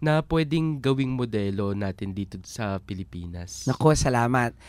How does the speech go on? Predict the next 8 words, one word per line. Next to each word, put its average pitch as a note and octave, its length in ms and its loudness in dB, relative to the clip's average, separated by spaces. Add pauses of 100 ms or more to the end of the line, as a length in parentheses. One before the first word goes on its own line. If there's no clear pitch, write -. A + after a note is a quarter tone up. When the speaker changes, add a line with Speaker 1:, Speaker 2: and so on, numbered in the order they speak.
(140)
Speaker 2:
Salamat, F3 480 10
Gel. D3 320 8 (480)
Para F#3 240 12
ito, G3+ 240 10
ito G#3+ 320 12
yung A3 160 12
kumbaga F#3 400 10
sa - 160 8